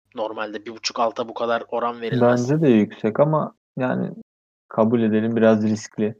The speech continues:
Speaker 1: Ya
Speaker 2: Yani
Speaker 1: tabii ki riskli.
Speaker 2: Hı hı.
Speaker 1: Tabii ki riskli.
Speaker 2: Ama denenir. Yani bu, özellikle bu maçta bir şey seçmek bana göre
Speaker 1: Evet,
Speaker 2: çok
Speaker 1: bir şey
Speaker 2: zor.
Speaker 1: denemek gerek yani.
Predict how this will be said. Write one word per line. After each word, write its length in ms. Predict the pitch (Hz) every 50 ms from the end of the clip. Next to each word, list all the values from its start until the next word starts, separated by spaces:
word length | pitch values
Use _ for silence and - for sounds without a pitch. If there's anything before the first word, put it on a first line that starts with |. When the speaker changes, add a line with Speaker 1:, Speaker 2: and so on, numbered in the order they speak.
| _ _ _ _ _ _ _ _ _ _ _ -
Speaker 1:
Ya 80 | 147 170
Speaker 2:
Yani 100 | 202 -
Speaker 1:
tabii 200 | - 202 190 185
ki 120 | - 226
riskli. 360 | 170 143 - - - - - - - _ _ _ _ _ _ -
Speaker 2:
Hı 40 | 113
hı. 240 | 110 113 117 113 117 _ _ -
Speaker 1:
Tabii 220 | - 123 117 131
ki 140 | 127 - 127
riskli. 300 | 113 101 - - - - - _ _ _ _ _ _ _ _ _ _ _ _ -
Speaker 2:
Ama 500 | - - 110 113 131 151 156 - - - - - 123
denenir. 520 | 120 120 117 123 123 123 127 113 - - - _ -
Yani 200 | 113 110 110 107
bu, 200 | 131 139 139 131
özellikle 640 | 123 123 110 120 117 120 139 151 147 131 123 117
bu 80 | 123 120
maçta 540 | 120 113 113 113 - - - 127 123 123 120 117 - 110 - -
bir 200 | - 123 113 110
şey 240 | 107 - - 123 123
seçmek 480 | 120 - 120 110 110 - 117 117 113 - _ _ -
bana 200 | 110 110 110 117
göre 180 | 113 110 107 110
Speaker 1:
Evet, 120 | 107 -
Speaker 2:
çok 120 | 113 107 104
Speaker 1:
bir 60 | 101
şey 180 | - - -
Speaker 2:
zor. 100 | 101 110 - - - -
Speaker 1:
denemek 440 | 151 135 139 139 143 160 165 - -
gerek 360 | 135 123 113 107 - - -
yani. 280 | 110 107 104 104 107